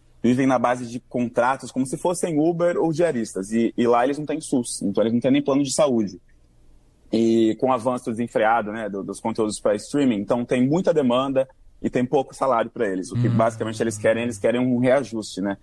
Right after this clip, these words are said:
Speaker 1: E o que piora tudo isso, gente, que eu não sabia, fiquei sabendo na semana passada, eu fui me informar sobre a greve,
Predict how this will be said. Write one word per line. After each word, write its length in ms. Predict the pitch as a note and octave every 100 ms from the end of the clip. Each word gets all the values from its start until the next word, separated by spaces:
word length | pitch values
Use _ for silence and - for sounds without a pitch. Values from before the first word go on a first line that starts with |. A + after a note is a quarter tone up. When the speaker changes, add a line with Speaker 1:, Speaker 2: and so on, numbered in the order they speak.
| _ _ _
Speaker 1:
E 80 | -
o 60 | -
que 140 | -
piora 420 | - E3 D#3 D#3+
tudo 260 | C3 D#3 C#3+
isso, 200 | C#3+ A#2
gente, 260 | A2 G#2+ -
que 80 |
eu 60 | B2
não 80 | B2+
sabia, 360 | C#3 B2 A2+ A2+
fiquei 160 | A#2
sabendo 340 | - A#2+ A#2 A#2+
na 100 | A#2+
semana 240 | B2+ B2+
passada, 300 | C#3 C3+ B2+
eu 40 | B2+
fui 140 | C3
me 80 | B2+
informar 320 | B2 B2 A2+
sobre 220 | - G#2+
a 40 | G#2
greve, 380 | A2 B2+ G#2+